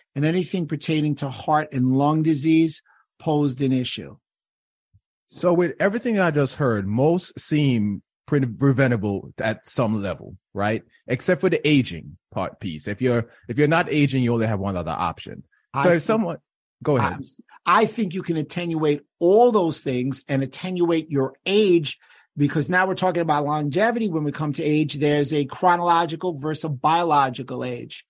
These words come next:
Speaker 1: So, uh, what you do and what you stand for about losing weight is the entry-level key component to most people's health.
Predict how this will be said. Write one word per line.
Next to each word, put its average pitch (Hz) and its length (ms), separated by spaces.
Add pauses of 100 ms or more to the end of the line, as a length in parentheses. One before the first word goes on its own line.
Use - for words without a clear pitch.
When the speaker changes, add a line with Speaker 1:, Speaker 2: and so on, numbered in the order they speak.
(480)
Speaker 1:
So, 160 640 (320)
uh, 185 100
what 196 300
you 196 120
do 208 380
and 170 140
what 180 160
you 160 80
stand 190 280
for 214 120
about 165 260
losing 170 320
weight 185 460
is 165 220
the 143 180 (120)
entry-level 175 1000
key 196 320
component 180 800 (360)
to 151 160
most 147 580
people's 143 460
health. 127 400